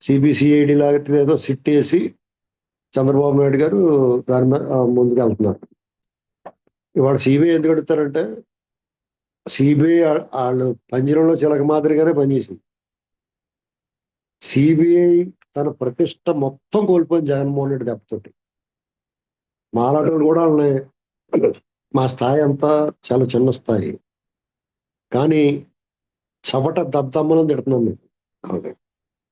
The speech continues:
నోరు మూసుకుని పడి ఉండదు. ఎందుకంటే వాళ్ళే, వాళ్ళు చేసిన పనులు అలాంటి. ఇక వివేకానంద రెడ్డి గారు మర్డర్లు అయితే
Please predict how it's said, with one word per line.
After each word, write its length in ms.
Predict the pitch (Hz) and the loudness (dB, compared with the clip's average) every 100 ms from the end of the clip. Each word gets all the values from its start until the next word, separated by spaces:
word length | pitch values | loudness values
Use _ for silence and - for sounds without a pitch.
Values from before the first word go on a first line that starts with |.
| _ _ - | _ _ -2
నోరు 260 | 139 160 | 0 2
మూసుకుని 340 | 160 151 156 160 | 0 0 -2 -4
పడి 160 | 131 | -4
ఉండదు. 300 | 113 92 - _ _ _ _ _ _ _ _ - | -6 -8 -16 _ _ _ _ _ _ _ _ -2
ఎందుకంటే 280 | 160 170 165 | 0 2 2
వాళ్ళే, 240 | 156 156 _ _ _ - | 0 -2 _ _ _ -2
వాళ్ళు 160 | 139 | 0
చేసిన 340 | 151 156 165 156 | 2 2 2 0
పనులు 260 | 143 151 | 0 0
అలాంటి. 260 | 135 113 - - _ _ _ _ _ _ _ _ _ _ _ _ _ _ - 143 | -2 -4 -10 -20 _ _ _ _ _ _ _ _ _ _ _ _ _ _ -4 -2
ఇక 100 | 147 143 151 - _ _ _ _ _ _ _ _ _ _ _ _ _ _ _ _ _ _ _ _ 147 | 0 0 -2 -6 _ _ _ _ _ _ _ _ _ _ _ _ _ _ _ _ _ _ _ _ 0
వివేకానంద 520 | 139 170 165 165 160 | 2 2 0 0 0
రెడ్డి 220 | 165 165 | 0 0
గారు 120 | 165 | 0
మర్డర్లు 360 | 151 139 147 160 | -2 -2 0 0
అయితే 420 | 156 151 202 | 0 -2 -4